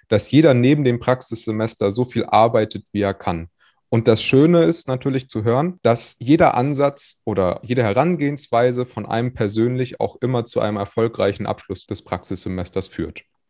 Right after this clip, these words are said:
Ein weiterer Punkt, der mir nochmal hängen geblieben ist, ist, dass in jedem Fach, in dem man sein Studienprojekt durchführt, alle Dozierenden auf einen zugehen,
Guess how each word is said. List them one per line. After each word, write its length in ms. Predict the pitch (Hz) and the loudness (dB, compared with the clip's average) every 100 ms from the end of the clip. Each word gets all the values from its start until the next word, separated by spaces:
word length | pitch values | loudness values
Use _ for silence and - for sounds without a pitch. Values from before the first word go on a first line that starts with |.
| - | -2
Ein 160 | 107 | 0
weiterer 380 | 104 156 185 175 | 4 4 4 2
Punkt, 380 | 170 175 170 - | 2 0 -2 -2
der 80 | 139 | -2
mir 160 | 143 | -2
nochmal 320 | 151 143 143 120 | -4 -2 -2 -2
hängen 240 | 143 156 | -2 -4
geblieben 440 | 131 123 127 127 | -6 -4 -4 -4
ist, 360 | 120 127 - _ | -4 -6 -8 _
ist, 240 | 127 123 - | -2 0 0
dass 220 | 113 - | -2 -2
in 240 | - 110 | -6 -2
jedem 240 | 123 170 165 | 2 2 2
Fach, 260 | - 147 | 0 0
in 80 | 120 | -2
dem 140 | 117 | -2
man 100 | 113 | -2
sein 120 | 98 87 | -6 -6
Studienprojekt 840 | 156 175 170 160 - 135 139 - | -4 0 0 0 0 -2 -2 -6
durchführt, 500 | 127 127 - 131 131 | -6 -6 -4 -2 0
alle 400 | 123 127 147 139 - | 2 6 6 2 -2
Dozierenden 720 | 110 - 151 160 143 127 107 | -6 -2 0 2 2 -2 0
auf 300 | 117 120 - | 0 0 -2
einen 180 | 107 104 | -6 -6
zugehen, 600 | - 113 104 92 85 | -6 -6 -4 -4 -4